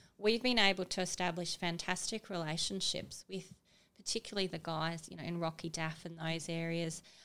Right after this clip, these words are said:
um, people in the breeding areas, because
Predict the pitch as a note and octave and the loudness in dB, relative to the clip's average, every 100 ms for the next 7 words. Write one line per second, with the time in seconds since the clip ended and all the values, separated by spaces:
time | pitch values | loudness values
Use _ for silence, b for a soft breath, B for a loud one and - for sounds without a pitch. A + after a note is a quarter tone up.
0 | b E3 E3 D#3+ D#3+ - F#3+ F#3 F#3 E3+ | b -4 -2 -4 -6 -4 -4 0 0 2
1 | E3 D#3+ E3+ F3 F3+ F3 F3 - E3 E3+ | 0 -2 2 4 4 0 -2 0 0 2
2 | E3+ E3+ - F3 - F#3 F3+ - | 2 -2 -8 -12 -2 0 0 -2